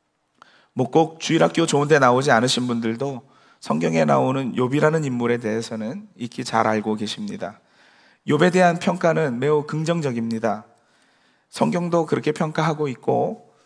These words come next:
또 성경을 읽는 우리도 물론 그렇게 평가합니다. 오늘 봉독한 욥기 일 장 일 절의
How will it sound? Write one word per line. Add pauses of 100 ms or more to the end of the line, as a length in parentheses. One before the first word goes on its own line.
(220)
또
성경을
읽는
우리도
물론
그렇게
평가합니다. (800)
오늘
봉독한
욥기
일
장
일
절의